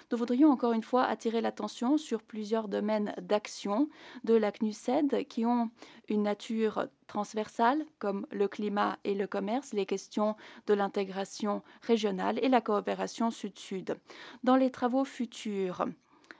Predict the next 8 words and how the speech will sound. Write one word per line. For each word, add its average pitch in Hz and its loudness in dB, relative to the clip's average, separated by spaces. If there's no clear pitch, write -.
à 196 0
cet 208 -2
égard, 240 2
il 214 -4
faut 262 2
assurer 220 -2
une 208 0
coopération 214 0